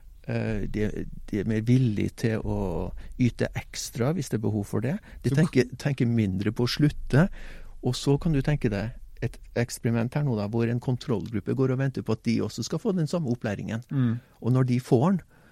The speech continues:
Speaker 1: så kan, kan man vise til de samme resultatene på et vis. Så det er ingen tvil om at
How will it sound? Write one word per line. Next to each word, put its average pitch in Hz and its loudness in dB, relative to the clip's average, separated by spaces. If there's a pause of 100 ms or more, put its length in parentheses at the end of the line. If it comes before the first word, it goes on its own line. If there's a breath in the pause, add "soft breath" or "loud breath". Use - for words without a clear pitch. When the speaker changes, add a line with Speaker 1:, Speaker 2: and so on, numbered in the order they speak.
Speaker 1:
så - -2
kan, 147 6
kan 139 2
man 123 4
vise 139 0
til 127 0
de 120 2
samme 120 0
resultatene 113 -2
på 147 -2
et 135 -4
vis. - -6 (240 loud breath)
Så - -12
det 139 2
er 147 4
ingen 131 2
tvil 156 2
om 165 2
at - -2